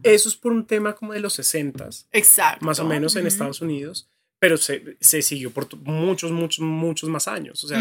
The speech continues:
Speaker 2: Ujú.
Speaker 1: la casa de la cerca blanca con el carro y la familia de cuatro feliz. O sea, eso
Speaker 2: Ese es el
Speaker 1: era la
Speaker 2: éxito.
Speaker 1: definición de las personas exitosas.
Speaker 2: Es verdad.
Speaker 1: Y yo creo que l-, el éxito está definido por el marketing.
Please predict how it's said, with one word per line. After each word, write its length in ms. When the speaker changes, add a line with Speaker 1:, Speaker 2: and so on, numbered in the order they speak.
Speaker 2:
Ujú. 100
Speaker 1:
la 160
casa 280
de 60
la 60
cerca 280
blanca 500
con 160
el 120
carro 360
y 20
la 100
familia 580
de 440
cuatro 420
feliz. 540
O 80
sea, 180
eso 340
Speaker 2:
Ese 300
es 100
el 160
Speaker 1:
era 120
la 80
Speaker 2:
éxito. 140
Speaker 1:
definición 520
de 100
las 100
personas 400
exitosas. 800
Speaker 2:
Es 180
verdad. 420
Speaker 1:
Y 100
yo 180
creo 400
que 400
l-, 300
el 160
éxito 640
está 240
definido 640
por 100
el 140
marketing. 460